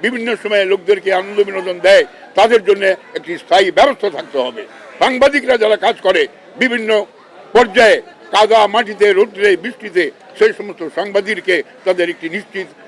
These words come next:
ব্যবস্থা দিতে হবে যে তারা যেন খাওয়া পড়ার চিন্তা করতে না হয়। রাজকুমারের পরে এখনো আমার কাছে কোনো অফার যায়নি। একটি অফার, হ্যাঁ, একটি অফার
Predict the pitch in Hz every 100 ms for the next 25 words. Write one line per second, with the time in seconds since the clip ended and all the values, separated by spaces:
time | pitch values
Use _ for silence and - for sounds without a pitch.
0 | - 262 277 208 180 165 165 160 147 -
1 | 160 165 165 160 160 151 151 165 160 143
2 | 127 123 123 113 101 113 107 95 104 -
3 | - - 180 208 233 254 254 233 247 247
4 | 202 214 226 240 - - - 156 196 220
5 | 196 202 208 214 185 190 190 208 262 240
6 | 190 196 202 196 - - - 175 190 185
7 | 202 190 170 - 196 196 185